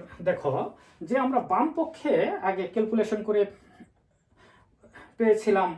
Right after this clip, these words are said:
এইট এবং নাইন উপাদান, ডান পক্ষের উপাদানও পেলাম এইট এবং নাইন। তার মানে আমরা বলতে পারি বাম পক্ষ equal to ডান পক্ষ।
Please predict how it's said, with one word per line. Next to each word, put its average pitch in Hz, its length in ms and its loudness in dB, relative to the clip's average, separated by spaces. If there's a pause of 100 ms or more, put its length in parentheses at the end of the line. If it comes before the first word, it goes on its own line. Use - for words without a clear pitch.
এইট 247 300 6
এবং 247 160 2 (100)
নাইন 440 160 2 (760)
উপাদান, 240 400 0 (320)
ডান - 240 6 (100)
পক্ষের 302 380 0
উপাদানও 214 420 2
পেলাম 156 280 2 (180)
এইট 285 280 2 (160)
এবং 160 120 2 (120)
নাইন। 113 140 -14 (360)
তার 302 200 0
মানে 185 280 0
আমরা 175 220 -2
বলতে 208 280 0
পারি 156 280 -2 (420)
বাম 170 220 -2 (100)
পক্ষ - 220 -4 (240)
equal 196 300 -2
to 359 100 -6 (200)
ডান 190 220 0
পক্ষ। - 200 -6